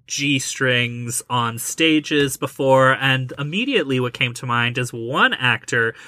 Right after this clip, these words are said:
currently sweeping the Oscar season and the internet with a photo of his early modeling days in a red G-string, none other than Mister Colin Farrell.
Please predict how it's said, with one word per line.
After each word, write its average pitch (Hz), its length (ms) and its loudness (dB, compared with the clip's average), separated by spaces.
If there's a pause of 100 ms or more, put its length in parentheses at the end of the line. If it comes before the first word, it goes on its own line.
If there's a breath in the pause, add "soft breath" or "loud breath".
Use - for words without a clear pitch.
(160 loud breath)
currently 233 520 2
sweeping 131 460 -2
the 123 80 0
Oscar 123 360 0
season 143 540 0
and 220 480 0
the 196 200 0
internet 160 680 0
with 147 160 2
a 151 80 2
photo 190 480 2
of 143 220 2
his 151 300 0
early 220 300 0
modeling 196 480 -2
days 170 460 2
in 131 200 -2
a 123 200 0
red 131 480 0
G-string, 113 760 -2 (260 loud breath)
none 233 200 2
other 233 220 4
than 180 200 -2
Mister 196 280 -4
Colin 185 480 -4
Farrell. 160 600 -4